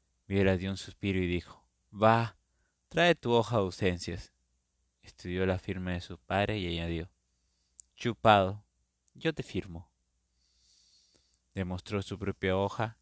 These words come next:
y fue indicándole todas las firmas que había falsificado los días en que hacía novillos. "Además", concluyó,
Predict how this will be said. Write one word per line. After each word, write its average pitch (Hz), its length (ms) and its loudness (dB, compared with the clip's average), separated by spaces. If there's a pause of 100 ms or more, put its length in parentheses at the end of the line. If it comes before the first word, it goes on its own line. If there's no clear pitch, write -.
y 120 120 -8
fue 143 200 -4
indicándole 117 720 2
todas 135 340 2
las 120 160 4
firmas 110 400 -8
que - 140 -4
había 104 160 0
falsificado 104 720 -4
los 98 240 -6
días 98 300 -2
en 95 160 -8
que 92 240 -8 (640)
hacía 101 440 0
novillos. 87 640 -6 (1080)
"Además", 95 680 -2 (240)
concluyó, 92 580 -8